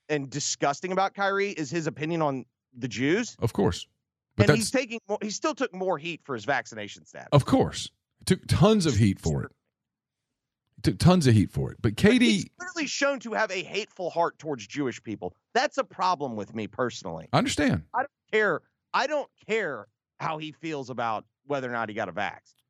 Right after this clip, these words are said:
Speaker 1: 'Cause, by the way, is he dead? Or, or am I, no, he's still alive, right?
Speaker 2: No, he,
Speaker 1: Kyrie, he's still
Speaker 2: no,
Speaker 1: alive.
Speaker 2: I mean, history says he was right.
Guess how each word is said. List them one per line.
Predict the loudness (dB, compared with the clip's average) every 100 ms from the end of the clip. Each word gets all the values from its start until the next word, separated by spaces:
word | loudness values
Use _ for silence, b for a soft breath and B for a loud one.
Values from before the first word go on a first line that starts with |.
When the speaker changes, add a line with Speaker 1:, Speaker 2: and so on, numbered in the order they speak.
| _
Speaker 1:
'Cause, | -6
by | -2 -2
the | -2
way, | -6 -10 _ _ _ _ _ _ _ _ _ _
is | -12
he | -6
dead? | -2 -2 -4 _ _ _ _ _ _ _
Or, | -4 -4
or | -2
am | -2
I, | -4 -8 _ _ _ -4
no, | -2 -2
he's | -6 -6
still | -2
alive, | 0 0 -2
right? | -4 -4 -6 -6
Speaker 2:
No, | -4
he, | -2
Speaker 1:
Kyrie, | -2 -2 -4 _ _
he's | -18 -8
still | -2 0
Speaker 2:
no, |
Speaker 1:
alive. | 0 -2 -2
Speaker 2:
I |
mean, | 0
history | 4 2 4 0
says | 2 2
he | 4
was | 4
right. | 4 0